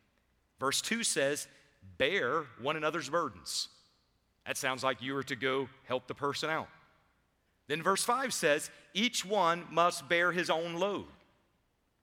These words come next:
Sounds like you're to carry it yourself. So which one is it?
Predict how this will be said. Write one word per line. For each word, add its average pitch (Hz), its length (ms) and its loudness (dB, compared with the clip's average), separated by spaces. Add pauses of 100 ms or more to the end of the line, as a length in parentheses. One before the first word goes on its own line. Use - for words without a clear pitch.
(160)
Sounds 127 340 0
like 143 200 4 (120)
you're 127 120 0
to 143 80 -2
carry 156 260 2
it 151 100 -6
yourself. - 560 -4 (1200)
So - 200 0
which 175 280 0
one 180 180 2
is 240 220 0
it? - 80 -12